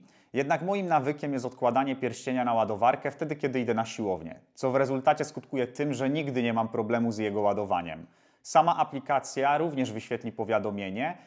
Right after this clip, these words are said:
jeżeli pozostanie baterii na mniej niż dwadzieścia cztery godziny. Przeglądając funkcjonalności Oura Ringa, chciałem pokazać wam, w jaki sposób ja korzystam z tego urządzenia i opowiedzieć, dlaczego przypadło mi do gustu.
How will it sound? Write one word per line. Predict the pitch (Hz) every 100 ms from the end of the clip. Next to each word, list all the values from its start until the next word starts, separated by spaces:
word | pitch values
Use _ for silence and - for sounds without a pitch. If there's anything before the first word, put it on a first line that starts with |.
| _
jeżeli | 123 147 170 170 175
pozostanie | - 131 127 - 135 139
baterii | 120 117 123 120
na | 113
mniej | 107 110 113
niż | 113
dwadzieścia | 98 101 98 - 101
cztery | - 87 87
godziny. | 87 85 87 - - _ _ _ _ _ _ _
Przeglądając | - 143 127 143 143 180 170 165
funkcjonalności | - 156 143 156 135 131 143 151 - 135
Oura | 147 143 123 110
Ringa, | 104 98 95 131 156
chciałem | - 151 151 147
pokazać | 147 156 131 113 101
wam, | 104 135 156
w | 135
jaki | 175 175
sposób | 156 - 147 143 -
ja | 123 135
korzystam | 127 117 117 - 110
z | 110
tego | 120 107 107 -
urządzenia | - 120 117 104 92 95 147 170 - _ -
i | 175
opowiedzieć, | 214 202 151 160 156 123
dlaczego | 120 - 120 123
przypadło | - 107 104 101
mi | 101 95
do | 95
gustu. | 85 80 - -